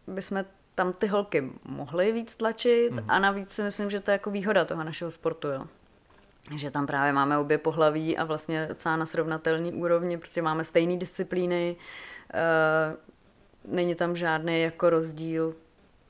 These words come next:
Speaker 1: proč je teda neprezentovat, no.
Speaker 2: A paradoxně třeba ty, ty dámské disciplíny jsou možná pro úplně lajky, eh, lépe koukatelný než ty pánské,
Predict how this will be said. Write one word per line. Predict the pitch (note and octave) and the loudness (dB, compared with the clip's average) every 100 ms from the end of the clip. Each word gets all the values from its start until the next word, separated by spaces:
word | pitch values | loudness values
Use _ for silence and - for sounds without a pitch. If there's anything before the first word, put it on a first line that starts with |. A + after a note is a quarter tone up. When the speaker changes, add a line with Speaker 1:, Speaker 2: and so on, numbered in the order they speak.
| - | -10
Speaker 1:
proč | C3 - | -10 -4
je | D#3+ | -2
teda | D#3 E3+ | 0 -2
neprezentovat, | E3+ - E3+ D#3 D3 D3 - | -2 0 0 -2 -6 -8 -8
no. | C#3+ D#3 - _ _ - - | -12 -14 -18 _ _ -20 -8
Speaker 2:
A | |
paradoxně | - C#3 C#3+ C#3+ D#3+ | -2 2 4 2 -2
třeba | C#3+ C#3+ C#3 | 0 4 4
ty, | C#3+ D3 C#3 - - - - _ | 4 0 -2 -16 -20 -20 -20 _
ty | - | -2
dámské | C3+ C3 C3 C#3+ | 2 2 2 -2
disciplíny | B2+ C#3+ C#3 C3+ | -2 -4 -2 -2
jsou | C3 C3+ | 0 -2
možná | B2+ B2 C3 | 0 2 2
pro | C3 C3 B2 - | 4 4 4 0
úplně | B2 - C3 B2+ | -8 -4 -2 0
lajky, | B2 B2+ B2+ B2 - B2+ B2+ C3+ _ - | 0 2 2 0 -2 -2 -2 -6 _ -4
eh, | A#2+ A#2 A#2+ A#2 - | -2 0 0 -2 -4
lépe | A2+ B2 A#2+ | -2 0 0
koukatelný | B2+ C3 B2+ B2+ B2 A#2+ | -2 -2 -2 0 0 0
než | B2 | -2
ty | - | -4
pánské, | B2 A#2+ A#2+ - G2+ | -2 -2 -2 -6 -8